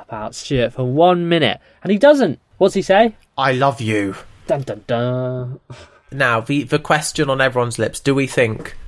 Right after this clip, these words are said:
Speaker 2: that he said, "I love you," too early? 'Cause apparently that's a big, that's a big, that's a big no-no. That's a big risk.
Speaker 1: Well, I don't, here's the thing. I don't, I don't, we don't know exactly the length of time that they've been together. But I think there's certainly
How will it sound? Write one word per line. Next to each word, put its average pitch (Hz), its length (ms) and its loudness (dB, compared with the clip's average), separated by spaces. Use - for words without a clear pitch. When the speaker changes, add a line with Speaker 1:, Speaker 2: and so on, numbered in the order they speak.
Speaker 2:
that 120 140 2
he 120 60 -2
said, 117 220 0
"I 113 80 2
love 113 220 0
you," 113 80 -4
too 110 200 -4
early? 107 440 -2
'Cause 110 200 -2
apparently 131 420 0
that's 110 260 -2
a 113 40 -8
big, 110 240 0
that's 110 220 -2
a 117 60 0
big, 110 300 0
that's 113 240 0
a - 20 -6
big 113 180 -2
no-no. 107 320 0
That's - 240 -2
a 107 40 -4
big 107 180 0
risk. - 480 0
Speaker 1:
Well, 190 200 -2
I 180 160 -2
don't, 208 180 0
here's - 380 4
the - 40 -14
thing. 135 160 2
I 113 100 -2
don't, 175 280 2
I 151 80 -2
don't, 208 240 0
we 175 100 0
don't 208 140 0
know 202 100 2
exactly 143 600 0
the 127 200 -4
length 123 280 -2
of 113 60 -14
time 117 240 -2
that 117 80 -6
they've 110 200 -6
been 110 180 -4
together. 104 560 -6
But - 220 -2
I 156 320 0
think 123 640 -6
there's 139 240 0
certainly 135 1080 0